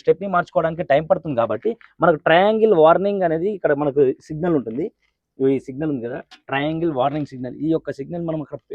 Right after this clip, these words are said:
ఇక్కడ పెట్టుకోవాలి. మనకి ఎక్కడ అంటే మీరు ఇక్కడ స్టిక్ చేయండి, ఇక్కడ పెట్టండి, ఇక్కడ పెట్టండి, ఇక్కడ. ఆ, ఇక్కడ, ఇక్కడ. అక్కడ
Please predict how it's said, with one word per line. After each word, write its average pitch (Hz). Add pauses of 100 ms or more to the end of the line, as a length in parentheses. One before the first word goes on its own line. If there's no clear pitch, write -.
ఇక్కడ 123 (120)
పెట్టుకోవాలి. 135 (300)
మనకి 135
ఎక్కడ 160
అంటే 143 (240)
మీరు 156 (200)
ఇక్కడ 123 (800)
స్టిక్ -
చేయండి, 143
ఇక్కడ 143
పెట్టండి, 127 (800)
ఇక్కడ 139
పెట్టండి, 127 (320)
ఇక్కడ. - (1500)
ఆ, 131 (160)
ఇక్కడ, 127 (120)
ఇక్కడ. 123 (300)
అక్కడ 151